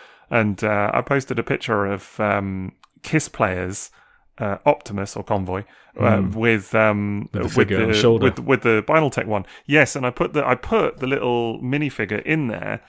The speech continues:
Speaker 1: purely because I was like, "Well, I've got the surfboard in there, I've got the gun, this is all the accessories it comes with," and it was specifically to show the differences between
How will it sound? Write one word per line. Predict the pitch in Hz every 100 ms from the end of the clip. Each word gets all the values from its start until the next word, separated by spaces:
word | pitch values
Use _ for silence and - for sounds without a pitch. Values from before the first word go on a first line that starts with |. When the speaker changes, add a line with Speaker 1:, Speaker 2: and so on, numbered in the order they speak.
| _ _ _ _
Speaker 1:
purely | - 180 180 139
because | 131 160 139 110
I | 110
was | 110 110
like, | 110 107 -
"Well, | 139 135 131 131
I've | 123
got | -
the | -
surfboard | 131 127 - 107 104
in | 101 98
there, | 98 101 101
I've | 107
got | -
the | 113 110
gun, | 104 104 95 - _ _ 220 123
this | 113
is | 107
all | 113
the | 107
accessories | - - 107 - 101 101
it | -
comes | 117 107
with," | 98 95 98 -
and | 120
it | 120
was | 120
specifically | - - - 147 139 113 107
to | 107
show | - 135 107 104
the | 107 110
differences | 113 107 101 101 -
between | 107 - 104 98 95